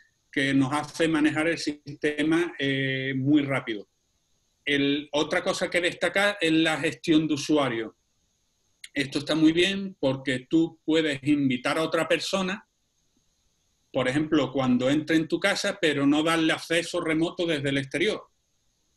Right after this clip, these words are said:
ni dejarle editar tu, tus automatizaciones, tu, entonces, con esto, pues nada, por, por ejemplo, si viene un invitado y quieres darle acceso para que pruebe el sistema, o simplemente, yo qué sé, o,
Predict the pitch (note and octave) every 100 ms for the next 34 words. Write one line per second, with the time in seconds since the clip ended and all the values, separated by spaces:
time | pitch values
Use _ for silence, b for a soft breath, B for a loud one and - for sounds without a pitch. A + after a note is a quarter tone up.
0 | _ _ C#3 D3+ G3 A3 - _ D3+ D3
1 | C#3 C#3 D#3 E3 E3+ E3+ D#3 D#3 F3 F3
2 | - E3 D3 C#3+ C#3+ C#3+ C#3 - C#3+ C3+
3 | C3+ C#3 C3 B2+ C#3 D#3 D3+ D#3 - -
4 | C3+ C3 C3 B2+ B2+ B2+ C3 _ _ _
5 | _ _ _ _ _ _ - C#3 D#3 D3+
6 | F#3 - E3 D#3+ E3+ F#3 D#3+ C#3+ D#3+ D#3
7 | C3 C3+ C3 D3 D#3+ B2+ C3+ D3 D#3 D#3
8 | D3 F3+ C3+ - C#3 C3+ D3 D3 - E3+
9 | F3+ - C#3 B2+ A#2+ B2 C#3 D3 D#3 D3+
10 | F3+ F3+ C#3 B2 C#3 C#3+ D3 E3+ D#3+ C#3
11 | C3 C3 - E3 C3 C3 C3